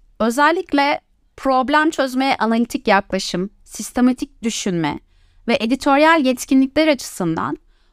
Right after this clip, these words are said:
bu rolden beklediğimiz temel becerilere katkısını değerlendiriyoruz. Yani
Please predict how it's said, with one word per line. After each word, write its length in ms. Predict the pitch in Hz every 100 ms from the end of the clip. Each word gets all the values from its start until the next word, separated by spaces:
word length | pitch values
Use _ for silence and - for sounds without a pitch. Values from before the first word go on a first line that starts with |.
| _
bu 160 | 277 392
rolden 480 | 359 277 220 196 214
beklediğimiz 600 | 285 262 202 180 180 -
temel 520 | - 277 330 359 277
becerilere 560 | 247 240 240 240 320
katkısını 640 | 392 285 277 - - 240 196
değerlendiriyoruz. 840 | 156 135 - - - - - 202
Yani 380 | 226 233 233